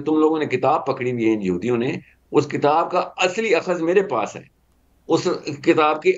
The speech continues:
असली मामलात मैं निभा रहा हूँ। तो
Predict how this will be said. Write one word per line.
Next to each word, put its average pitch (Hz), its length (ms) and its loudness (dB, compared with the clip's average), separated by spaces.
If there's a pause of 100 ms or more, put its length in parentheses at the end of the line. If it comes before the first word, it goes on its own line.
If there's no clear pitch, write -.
(120)
असली 185 240 -2
मामलात 156 520 0
मैं 160 200 0
निभा 131 260 0
रहा 101 120 -4
हूँ। - 120 -20 (1120)
तो 151 100 8